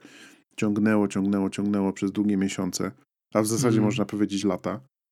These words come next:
Speaker 1: Dla niego to rozstanie było trudną sytuacją, dlatego że po prostu musiał dać sobie priorytet w pewnym, w pewnym momencie. Widział, że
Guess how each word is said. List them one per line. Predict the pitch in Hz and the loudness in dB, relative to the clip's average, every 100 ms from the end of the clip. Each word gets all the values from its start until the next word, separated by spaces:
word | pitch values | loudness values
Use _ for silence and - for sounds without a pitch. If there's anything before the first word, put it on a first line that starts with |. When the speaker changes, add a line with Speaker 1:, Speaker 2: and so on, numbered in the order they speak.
| - | -8
Speaker 1:
Dla | 120 117 110 | 0 2 4
niego | 120 135 135 131 123 120 - _ _ _ _ _ | 4 4 4 4 4 2 -4 _ _ _ _ _
to | 135 | 2
rozstanie | 120 113 - 117 135 127 | 2 2 2 4 6 6
było | 123 117 | 4 4
trudną | - 123 123 127 120 113 | 2 2 2 4 4 2
sytuacją, | - 107 117 113 127 127 | -2 0 0 2 2 2
dlatego | 113 117 123 | 2 0 0
że | 113 117 113 113 107 _ - | 0 2 2 2 -2 _ -10
po | - | 0
prostu | 139 139 - 135 131 - _ _ _ - | 2 4 4 4 4 -8 _ _ _ 0
musiał | 131 143 151 139 | 4 6 6 6
dać | 131 135 - | 6 4 4
sobie | 135 120 | 4 4
priorytet | - 113 104 101 104 107 | 2 0 2 0 -2 -4
w | - - | -14 -8
pewnym, | 117 110 113 110 107 104 117 | -4 0 0 2 0 -2 -8
w | - | -8
pewnym | 113 113 110 | -2 0 2
momencie. | 107 104 101 - 107 131 - _ _ - - - | 2 2 0 0 0 -2 -6 _ _ -20 -20 -8
Widział, | 123 131 139 131 | 0 4 6 6
że | 117 113 113 110 107 107 | 2 2 4 4 4 2